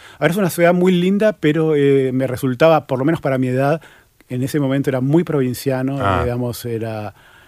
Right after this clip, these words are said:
Speaker 1: los fines de semana no había nada que hacer.
Speaker 2: Claro.
Speaker 1: Este, y, y yo en realidad lo que quería era estudiar en París y por una cuestión burocrática había terminado en Burdeos. Nunca había
Speaker 2: Ujú.
Speaker 1: sido realmente mi intención.
Speaker 2: Claro.
Speaker 1: Entonces, ni bien pude, este, me fui a,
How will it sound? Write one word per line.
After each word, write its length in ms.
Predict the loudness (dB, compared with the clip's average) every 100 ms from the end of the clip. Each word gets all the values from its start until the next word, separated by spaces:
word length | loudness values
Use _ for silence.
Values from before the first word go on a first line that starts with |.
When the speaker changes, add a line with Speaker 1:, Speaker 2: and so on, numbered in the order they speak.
| _
Speaker 1:
los 100 | -12
fines 200 | -8 -6
de 40 | -6
semana 260 | -10 -10
no 80 | -10
había 180 | -10 -12
nada 240 | -10 -10
que 80 | -12
hacer. 440 | -14 -10 -10 -10 -6
Speaker 2:
Claro. 280 | -6 -6 -8
Speaker 1:
Este, 1120 | -10 -10 -12 -10 -10 -10 -12 -12 -14 -16 -18 -12
y, 680 | -8 -8 -6 -8 -10 -12 -14
y 60 | -8
yo 140 | -2
en 200 | -2 -2
realidad 220 | -2 -2 0
lo 80 |
que 100 | -2
quería 200 | -2 0
era 180 | 0 -2
estudiar 260 | -4 -6 -6
en 80 | -6
París 320 | -4 -4 -4 -12 -18 -8
y 80 | -8
por 280 | -6 -2 0
una 80 | 0
cuestión 280 | 0 -2
burocrática 540 | 0 0 0 -4 -4 -8
había 160 | -6
terminado 400 | -6 -6 -6 -6
en 140 | -6 -8
Burdeos. 320 | -10 -10 -8
Nunca 180 | -2 0
había 120 | 0
Speaker 2:
Ujú. 80 | -4
Speaker 1:
sido 200 | -8 -10
realmente 380 | -8 -8 -8 -8
mi 60 |
intención. 480 | -8 -10 -12 -14 -10
Speaker 2:
Claro. 260 | -6 -6 -6 -14
Speaker 1:
Entonces, 240 | -8 -4 -2
ni 80 |
bien 180 | 0 -2
pude, 640 | -2 0 0 0 -6 -8
este, 420 | -14 -14 -14 -12 -10
me 160 | -12
fui 480 | -12 -14 -10 -8 -8
a, 800 | -10 -10 -12 -12 -14 -16 -18